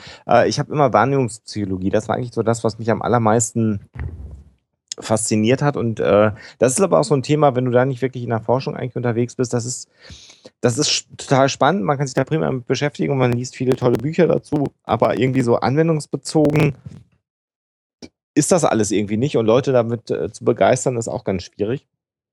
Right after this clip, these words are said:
Und in dem Moment, wo deine Anfrage kam damals, Chris, nach dem Motto, „Ich würd gerne mal so einen Workshop machen, hast du da nicht was zu beizutragen, hast du nicht Lust mitzumachen?“, hab ich ja das, was ich jetzt gerade gesagt habe, gesagt,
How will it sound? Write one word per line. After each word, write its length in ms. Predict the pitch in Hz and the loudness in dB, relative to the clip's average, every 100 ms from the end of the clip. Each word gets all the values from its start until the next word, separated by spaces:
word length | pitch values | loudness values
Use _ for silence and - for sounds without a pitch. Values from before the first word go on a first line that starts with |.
| _ _ _ _ _ - _ | _ _ _ _ _ -20 _
Und 120 | 113 | 0
in 120 | 123 117 | 2 4
dem 120 | 139 | 4
Moment, 300 | 156 143 127 | 4 2 0
wo 60 | 127 | 2
deine 260 | 110 113 | 2 2
Anfrage 500 | - 196 - 131 101 | 0 -2 2 2 2
kam 280 | 90 92 90 | -2 -4 -2
damals, 340 | 87 87 90 | 0 -2 -4
Chris, 220 | - 113 113 | -2 -4 -2
nach 140 | 101 | -4
dem 120 | 107 | -2
Motto, 440 | 110 110 117 110 - _ _ _ _ | -2 2 2 2 -4 _ _ _ _
„Ich 200 | - 110 | -4 0
würd 120 | 120 117 | 0 4
gerne 160 | 120 | 4
mal 120 | 120 | 6
so 80 | 113 | 4
einen 100 | 107 | 4
Workshop 320 | 104 117 139 | 4 4 2
machen, 320 | 117 131 135 135 _ _ _ _ _ _ _ _ - - - - - _ | 0 -2 -2 -6 _ _ _ _ _ _ _ _ -12 -12 -14 -20 -20 _
hast 180 | 107 107 | -2 4
du 60 | |
da 100 | 110 | 2
nicht 140 | 113 117 | 2 0
was 160 | 110 | -2
zu 180 | - 110 | -2 -4
beizutragen, 800 | 107 117 92 92 143 127 127 123 | -4 2 2 2 -2 0 2 2
hast 160 | 110 117 | -2 -4
du 60 | |
nicht 160 | 113 104 | -4 -4
Lust 160 | 107 | -4
mitzumachen?“, 420 | 113 117 135 123 120 | -4 -6 -2 -2 -2
hab 80 | |
ich 80 | 113 | -2
ja 320 | 117 104 - - - - - - - - | 0 2 0 -4 -10 -14 -14 -12 -12 -2
das, 200 | 107 - | 0 0
was 120 | 107 | -2
ich 80 | 107 | -2
jetzt 160 | 104 | -2
gerade 180 | 101 107 | 0 0
gesagt 300 | 104 110 110 | 2 0 2
habe, 180 | 113 107 | 0 2
gesagt, 480 | 107 101 101 117 | 0 2 0 0